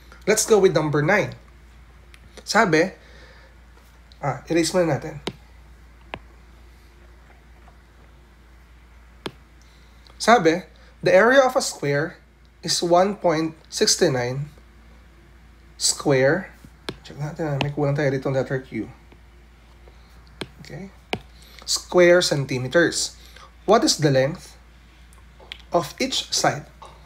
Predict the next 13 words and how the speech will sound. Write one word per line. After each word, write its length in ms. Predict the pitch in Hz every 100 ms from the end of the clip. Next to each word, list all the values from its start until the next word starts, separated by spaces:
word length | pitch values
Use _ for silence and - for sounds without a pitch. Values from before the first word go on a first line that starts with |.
| - - 175
Remember, 560 | 202 269 156 147 190 - - -
the 160 | - 175
formula 480 | 220 240 254 262 254
for 160 | 190
the 80 | 185
area 240 | 190 196 196
of 80 |
square 480 | - - - 151 127
is 160 | 156 -
simply 560 | 202 - 143 131 143 - - - - - - - 175
area 560 | 208 208 123 120 143 - - -
is 160 | -
equal 320 | 165 151 143